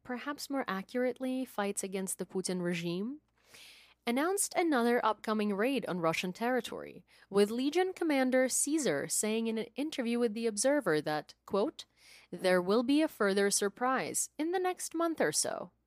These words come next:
end quote. Honestly, given the plot twists we've seen over the past few months, I don't know that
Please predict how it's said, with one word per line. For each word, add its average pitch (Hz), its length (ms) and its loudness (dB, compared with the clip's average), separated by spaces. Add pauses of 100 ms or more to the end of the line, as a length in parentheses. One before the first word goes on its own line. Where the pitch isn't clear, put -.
(140)
end - 220 -6
quote. - 340 -12 (1600)
Honestly, 339 720 2
given 214 300 0
the 277 80 2
plot 208 400 0
twists 226 380 -2
we've 196 160 -2
seen 190 320 0
over 180 200 0
the 175 80 2
past 170 380 -4
few 170 160 -4
months, 196 480 -4 (100)
I 208 120 2
don't 320 320 0
know 370 160 2
that 339 180 2